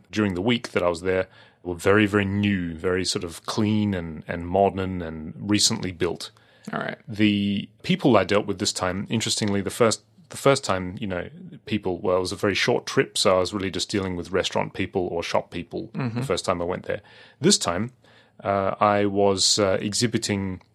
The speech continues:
Speaker 1: the game that we've been making, which I'll talk about later,
Speaker 2: Mm-hmm.
Speaker 1: at an event that was, uh, run by, uh, Oculus. And, uh, the, uh, peop-, the, the local people that I was sort of with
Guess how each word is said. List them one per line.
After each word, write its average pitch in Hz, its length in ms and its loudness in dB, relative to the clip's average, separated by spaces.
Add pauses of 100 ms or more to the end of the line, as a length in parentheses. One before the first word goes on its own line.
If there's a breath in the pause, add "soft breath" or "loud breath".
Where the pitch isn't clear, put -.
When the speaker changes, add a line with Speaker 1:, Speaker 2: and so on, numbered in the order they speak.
(120)
Speaker 1:
the 101 120 -2
game 101 240 4
that - 120 -4
we've 98 200 -6
been 92 160 -2
making, 92 300 -4
which 98 180 -6
I'll 87 140 0
talk - 180 -8
about 90 180 0
later, 98 380 0 (120)
Speaker 2:
Mm-hmm. 123 260 -4 (100)
Speaker 1:
at 98 160 2
an 95 100 -4
event 92 540 -2
that 107 240 -2
was, 90 420 0
uh, 92 280 0 (800)
run 107 260 2
by, 87 400 2
uh, 85 260 -4
Oculus. - 480 -2 (540 soft breath)
And, 95 680 -2 (120)
uh, 92 380 2
the, 95 580 -2 (200)
uh, 95 320 -4
peop-, 131 260 2
the, 110 160 -2
the 107 280 4
local 127 340 4
people 117 300 -2
that 98 120 4
I 95 60 6
was 92 380 0 (220 soft breath)
sort 98 220 -2
of 90 220 -8 (260)
with 120 420 2